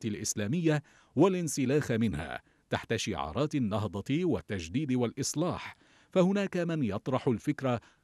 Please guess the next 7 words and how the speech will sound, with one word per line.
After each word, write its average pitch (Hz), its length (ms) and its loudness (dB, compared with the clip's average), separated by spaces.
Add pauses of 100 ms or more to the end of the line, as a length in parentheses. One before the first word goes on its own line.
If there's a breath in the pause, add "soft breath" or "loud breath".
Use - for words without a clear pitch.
باعتباره 135 880 4
منظومة 113 640 2
معرفية 123 840 0
منافسة 135 1000 2 (240 loud breath)
لمنظومة 160 800 2
الفكر 104 360 -2
الإسلامي. 95 800 -2